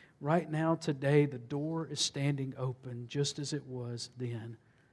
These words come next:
The door is open. "And anyone who would come in, whosoever will may come and drink of the water of life." You may come in. You may enter in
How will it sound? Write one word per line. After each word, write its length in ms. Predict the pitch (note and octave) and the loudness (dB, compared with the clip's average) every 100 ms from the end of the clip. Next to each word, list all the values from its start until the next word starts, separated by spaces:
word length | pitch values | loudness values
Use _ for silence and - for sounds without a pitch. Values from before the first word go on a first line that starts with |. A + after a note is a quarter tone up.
| _ _ _ - | _ _ _ -10
The 80 | B2+ | 0
door 280 | C3 C3+ D3 | 4 4 4
is 120 | C#3+ | 4
open. 400 | D3+ D3+ A#2+ G#2+ _ _ _ _ _ _ _ _ _ _ - - | 2 2 -10 -16 _ _ _ _ _ _ _ _ _ _ -20 -6
"And 140 | D3 C#3+ | 4 6
anyone 400 | D#3+ F3+ D#3 C3+ | 8 6 4 2
who 140 | C#3+ | 2
would 160 | C3 B2+ | 0 -2
come 240 | D3+ C3 | -2 0
in, 140 | C#3 A#2+ | 0 0
whosoever 840 | D3+ D#3+ - C#3+ E3 F#3+ C3+ A#2+ - _ _ _ _ - | 0 0 0 2 4 4 2 -4 -8 _ _ _ _ -4
will 400 | C3 E3+ D3 C3 | 6 10 10 8
may 220 | B2 B2+ | 4 0
come 500 | B2+ - F#3 E3 C#3+ | 0 0 6 6 6
and 200 | B2 A#2+ | 2 0
drink 580 | C#3 D#3+ C#3 G#2+ - - _ _ _ _ _ _ - | -2 -2 -2 -8 -18 -20 _ _ _ _ _ _ -10
of 100 | B2 | -6
the 60 | |
water 420 | B2 C#3 C#3+ C3 A2+ | -4 -2 0 0 -2
of 160 | A#2 | -8
life." 480 | A#2+ A#2+ A#2 - - _ _ _ _ _ _ _ - | -4 -4 -4 -10 -20 _ _ _ _ _ _ _ 0
You 120 | F3 | 2
may 160 | F3 E3+ | 4 2
come 300 | - D3 D#3 | 0 -2 0
in. 220 | D#3 B2 | -2 -2
You 180 | D3+ G3 | 2 4
may 280 | F#3 F#3+ D3+ | 6 6 6
enter 420 | F#3 G3+ F#3 D3+ | 6 6 4 -4
in 420 | A#2+ A#2+ A2 G2+ | -6 -6 -6 -8